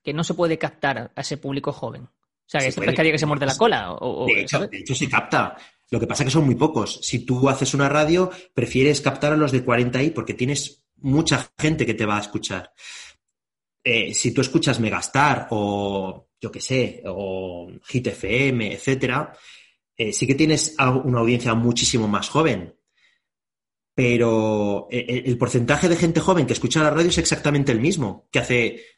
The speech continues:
Speaker 2: diez años, que hace quince años, que hace veinte años, es exactamente el mismo. Seguramente consumen menos tiempo porque tienen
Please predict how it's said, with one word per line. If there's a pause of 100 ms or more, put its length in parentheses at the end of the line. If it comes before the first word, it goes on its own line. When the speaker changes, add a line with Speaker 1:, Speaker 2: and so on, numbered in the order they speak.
(100)
Speaker 2:
diez
años,
que
hace
quince
años,
que
hace
veinte
años,
es
exactamente
el
mismo. (280)
Seguramente
consumen
menos
tiempo
porque
tienen